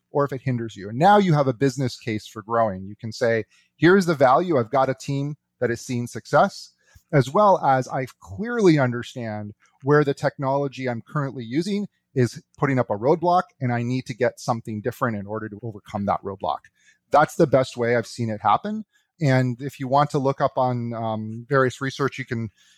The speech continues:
you can find people who've got these testimonies. I know Mark Berry is a friend of mine on LinkedIn. Uh, if you look him up,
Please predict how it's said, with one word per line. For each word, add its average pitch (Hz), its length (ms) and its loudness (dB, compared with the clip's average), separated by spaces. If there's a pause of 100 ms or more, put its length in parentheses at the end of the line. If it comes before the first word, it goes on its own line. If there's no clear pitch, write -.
(120)
you 143 100 2
can 151 140 2
find 165 340 4
people 147 320 -2
who've 131 140 -2
got 123 240 4
these 120 200 -10
testimonies. 113 600 -2
I 120 80 -2
know 123 120 -4
Mark 123 320 0
Berry 123 340 0
is 113 120 -6
a 113 60 -10
friend 123 200 -2
of 117 60 -4
mine 120 380 2
on 110 160 -4
LinkedIn. 120 560 -4 (440)
Uh, 117 100 4
if 113 200 -2
you 117 80 -6
look 131 180 0
him 151 200 2
up, 143 160 2